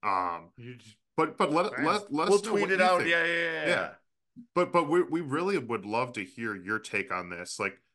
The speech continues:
Speaker 1: as you're looking at your own gallery, have you, do you look at the prices of your cards? Do you look at, I mean, counterpoints, all of this,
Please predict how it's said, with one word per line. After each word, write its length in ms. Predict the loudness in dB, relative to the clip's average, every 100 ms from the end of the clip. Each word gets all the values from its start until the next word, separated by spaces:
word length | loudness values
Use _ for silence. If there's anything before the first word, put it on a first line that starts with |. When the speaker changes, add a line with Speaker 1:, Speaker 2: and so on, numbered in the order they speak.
| _ _
Speaker 1:
as 200 | -4 -2
you're 120 | 0 0
looking 260 | -2 -2
at 140 | -4 -2
your 120 | -2
own 180 | -2 -2
gallery, 640 | -2 0 -2 -6 -8 -10 -6
have 160 | -6 -4
you, 500 | -4 -2 -2 -4 -12 _ _ -10
do 80 | -6
you 100 | -2
look 220 | -2 -2
at 140 | -4
the 60 | -6
prices 500 | -2 -2 -2 -6 -8
of 120 | -6
your 120 | -6
cards? 640 | -6 -4 0 0 -2 -6 -10
Do 120 | -8
you 120 | -6
look 180 | -6 -2
at, 280 | -2 -2 -8 _ _ 0
I 60 |
mean, 320 | 2 2 0 -12 _ _ _ _ _ _ _ _
counterpoints, 640 | 0 2 2 -2 -4 -6 -6
all 180 | -4 -4
of 100 | -4
this, 420 | -6 -6 -8